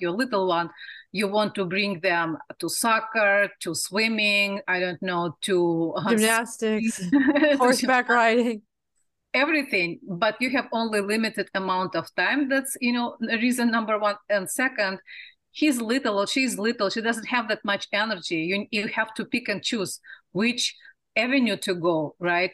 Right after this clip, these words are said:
Speaker 1: And obviously, uh, birth chart will indicate what's the key, uh, traits that this little one has that you need to develop, but, um, Matrix of Life will indicate specifically what you need to pay attention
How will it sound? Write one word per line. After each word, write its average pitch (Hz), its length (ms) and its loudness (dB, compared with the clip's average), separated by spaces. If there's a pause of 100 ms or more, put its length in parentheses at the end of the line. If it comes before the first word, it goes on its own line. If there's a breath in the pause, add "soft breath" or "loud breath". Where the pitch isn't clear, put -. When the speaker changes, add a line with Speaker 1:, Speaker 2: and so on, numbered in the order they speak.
(140)
Speaker 1:
And 185 460 0 (360)
obviously, 190 720 0
uh, 175 180 -2
birth 240 320 0
chart 214 300 0
will 196 160 -2
indicate 196 720 -2
what's 180 320 0
the 175 180 0
key, 208 500 -4 (460 soft breath)
uh, 185 160 0
traits 196 440 -2
that 185 240 -2
this 202 380 0 (100)
little 190 360 0
one 180 200 0
has 220 360 -2
that 185 180 -6
you 196 80 -4
need 190 220 -4
to 185 80 -4
develop, 165 460 0 (120)
but, 170 220 0 (360 loud breath)
um, 165 380 0 (100)
Matrix 196 460 -2
of 185 140 -4
Life 196 240 0
will 185 160 0
indicate 180 680 -2
specifically 190 640 -2
what 180 300 0
you 185 80 0
need 185 220 -2
to 170 100 -2
pay 175 180 -2
attention 185 600 0